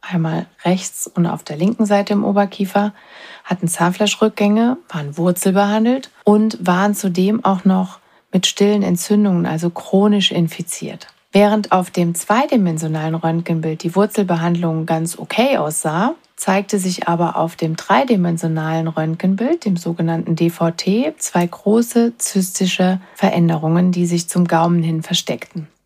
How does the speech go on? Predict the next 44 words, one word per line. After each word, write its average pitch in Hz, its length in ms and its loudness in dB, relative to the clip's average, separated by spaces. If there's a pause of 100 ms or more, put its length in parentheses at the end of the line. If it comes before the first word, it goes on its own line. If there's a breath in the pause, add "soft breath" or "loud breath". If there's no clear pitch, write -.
(140)
Das 170 200 -2
heißt, 208 300 2
man 185 160 2
konnte 226 300 2
es 190 140 -4
auf 175 140 -4
dem 175 180 0
zweidimensionalen 175 960 0
Bild 208 320 -2
eigentlich 208 360 -4
überhaupt 180 400 -2
nicht 214 180 0
sehen. 196 400 2 (260)
Und 175 440 2
genau 185 340 2
das 196 220 -2
ist 233 140 -4
halt 208 180 0
leider 202 300 0
immer 202 240 0
wieder 202 140 0
der 190 160 0
Trugschluss. - 640 -4 (320 soft breath)
Zweidimensional 220 1080 2
sehen 196 260 2
die 185 100 2
Füllungen 185 440 2
super 247 520 0
aus, - 220 -6 (160)
aber 190 260 2
wenn 190 140 2
man 196 140 2
sie 185 120 -2
dreidimensional 185 920 0
in 175 140 0
Schichten 190 720 0
wirklich 208 340 -2
darstellen 185 580 0
kann, 180 280 0
sieht 196 200 -6
man 196 140 2
auf 185 180 -4
einmal 196 380 2
Entzündungen, 208 880 2